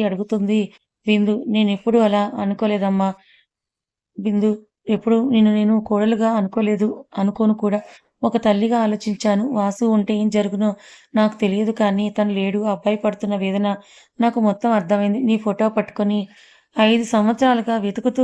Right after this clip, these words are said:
ఉన్నాడు అంటే తనది ఎంత గొప్ప ప్రేమనో ఒక్కసారి అర్థం చేసుకో బిందు. ఎందుకు తనని తప్పు పడుతున్నావో చెప్పు. ఈ రోజుల్లో ఒకరు కాకపోతే ఇంకొకరు తిరిగే వాళ్ళు చాలామందే ఉన్నారు, కానీ ఇచ్చిన మాట కోసం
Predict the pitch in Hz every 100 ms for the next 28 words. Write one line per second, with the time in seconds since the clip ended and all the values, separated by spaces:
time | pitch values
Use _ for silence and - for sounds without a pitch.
0 | 247 214 208 208 214 208 185 214 202 -
1 | - - _ 240 226 214 220 208 - _
2 | _ 214 208 214 220 208 202 247 240 220
3 | 208 208 208 190 - 233 220 220 214 165
4 | 220 220 214 - 208 208 202 208 202 -
5 | _ _ 214 208 240 254 226 202 208 202
6 | 196 - _ _ - 220 220 254 247 214
7 | 220 214 208 208 202 - 233 226 294 214
8 | 208 196 233 233 196 226 226 214 202 -
9 | 233 226 220 208 - _ _ _ _ _
10 | _ _ - 226 233 240 240 208 226 220
11 | 254 240 - 220 208 226 208 - - 196
12 | 214 226 220 226 208 202 202 202 208 196
13 | 214 214 - 226 208 196 196 - 214 214